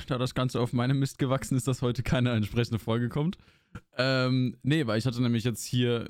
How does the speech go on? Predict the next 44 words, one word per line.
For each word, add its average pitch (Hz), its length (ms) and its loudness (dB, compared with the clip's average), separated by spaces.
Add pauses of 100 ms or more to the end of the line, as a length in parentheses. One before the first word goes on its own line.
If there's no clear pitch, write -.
von, 107 400 -2
von 104 140 -2
gestern 104 260 -2
auf 95 200 -4
heute 120 200 -2
tatsächlich 98 480 -4
einen 98 300 0
vierundzwanzig 101 400 -2
Stunden 123 220 -2
Stream 113 240 -4
bei 107 80 0
mir 110 140 0
auf 104 60 -2
dem 107 120 -6
Kanal. 101 360 -2 (680)
Und, 98 580 0
äh, 92 240 0 (280)
ich - 160 -10
bin 160 160 -2
durch. 139 480 -2
<laughs> 120 180 -4
Ich 147 280 -2
bin 185 180 2
müde. 180 460 2 (380)
Ich - 280 -4
bin, 131 240 -2
äh, 107 420 0 (140)
ja. 101 300 0 (480)
Des-, 104 100 0
deswegen 113 400 0
ist 120 140 0
ein 117 40 0
bisschen 123 180 0
auf 101 80 -2
meinem 123 200 2
Mist 123 180 0
gewachsen. 117 380 0
Normalerweise 104 360 0
wäre 101 100 0
heute 101 140 -2
eine 98 80 -2
Folge 107 200 -2
rausgekommen. 98 480 -2 (500)
Aber 107 440 -2